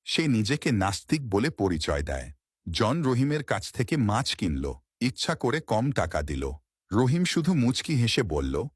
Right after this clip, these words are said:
"যতটা ভালো মনে হয় দিন, রিজিক আল্লাহ দেন, আমি শুধু বাহক।" জন অবাক হয়ে তাকিয়ে রইল। এই লোকটা ঠকানো বুঝেও কিছু বলছে না। এরপর জন প্রায় প্রতিদিন রহিমের কাছে আসতে লাগল।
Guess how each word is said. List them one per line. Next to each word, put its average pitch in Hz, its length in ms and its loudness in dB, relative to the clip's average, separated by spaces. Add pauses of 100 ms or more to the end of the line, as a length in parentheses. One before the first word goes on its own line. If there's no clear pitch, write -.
(240)
"যতটা 117 460 2
ভালো 85 360 0
মনে 98 280 0
হয় 127 280 -2 (300)
দিন, 73 420 -2 (340)
রিজিক 180 360 2
আল্লাহ 139 320 2
দেন, 123 320 2 (220)
আমি 110 240 4
শুধু 156 280 2
বাহক।" 85 560 -2 (400)
জন 147 420 2
অবাক 120 340 2
হয়ে 175 200 2
তাকিয়ে 113 380 0
রইল। 67 340 0 (280)
এই 139 180 2
লোকটা 160 440 0
ঠকানো 131 440 0
বুঝেও 107 380 2
কিছু 147 300 0
বলছে 80 400 -2
না। 69 240 -4 (260)
এরপর 135 480 2
জন 120 340 0
প্রায় 127 260 0
প্রতিদিন 127 600 -2
রহিমের 131 420 2
কাছে - 280 -4
আসতে 85 340 -4
লাগল। 65 360 -4